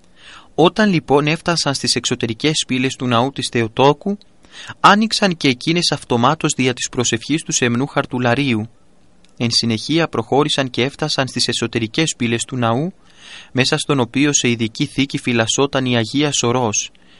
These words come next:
δηλαδή η τιμία ζώνη της υπεραγίας Θεοτόκου. Στις πύλες αυτές ο σεμνός χαρτουλάριος, βρέχοντας τις παριές του,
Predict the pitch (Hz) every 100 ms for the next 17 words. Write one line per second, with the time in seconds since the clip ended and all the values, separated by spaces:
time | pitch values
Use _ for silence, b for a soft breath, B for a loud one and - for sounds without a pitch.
0 | b b 120 113 113 120 156 208 b b
1 | b b 123 - 117 127 160 127 - 131
2 | 143 139 131 131 120 117 110 143 151 -
3 | 123 117 113 139 - 117 110 - - -
4 | B B B B B - - - 127 151
5 | 151 - 113 - 135 - 123 117 120 123
6 | 127 117 117 117 139 156 139 123 - b
7 | b b b - 123 139 156 143 143 127
8 | 123 - 117 113 120 143 - 135 175